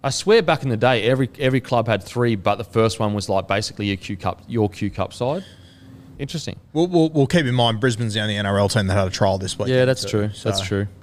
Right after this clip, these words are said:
Speaker 1: Um, now, uh, Ricky or Pecora on the right edge. Really interesting. Um, Pecora, obviously, Pecora, massive raps on him.
Speaker 2: Mm.
Speaker 1: Massive raps. I mean, they just, I think, signed him on a three-year deal after the Bulldogs tried to get him. Um,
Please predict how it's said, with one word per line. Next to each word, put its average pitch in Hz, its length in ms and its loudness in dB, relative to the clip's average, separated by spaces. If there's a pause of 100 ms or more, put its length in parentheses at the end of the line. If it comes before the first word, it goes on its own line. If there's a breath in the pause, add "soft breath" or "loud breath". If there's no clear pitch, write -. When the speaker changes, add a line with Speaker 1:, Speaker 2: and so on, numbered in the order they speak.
Speaker 1:
Um, 101 420 2
now, 107 360 2
uh, 95 520 4
Ricky 127 380 0
or 104 100 4
Pecora 104 540 0
on 98 140 -2
the 92 80 -2
right 92 220 2
edge. 110 220 0
Really 143 240 -2
interesting. 135 540 -6
Um, 101 300 -4
Pecora, 110 480 -4
obviously, 98 560 -4 (340)
Pecora, 101 540 -2 (120)
massive 107 540 -4
raps 104 280 -4
on 120 100 -4
him. 151 180 -6 (140)
Speaker 2:
Mm. 127 320 -10
Speaker 1:
Massive 117 520 0
raps. 90 300 0
I 104 40 0
mean, 98 120 0
they 95 100 0
just, 98 320 -2
I - 80 -6
think, 98 200 -8
signed 104 200 -2
him 104 80 0
on 98 60 0
a - 20 -2
three-year 104 300 -2
deal 101 160 0
after 98 160 -2
the 98 60 -6
Bulldogs 101 360 -4
tried 104 120 -2
to 98 60 -4
get 104 180 0
him. 123 160 -4 (500 loud breath)
Um, 98 460 -2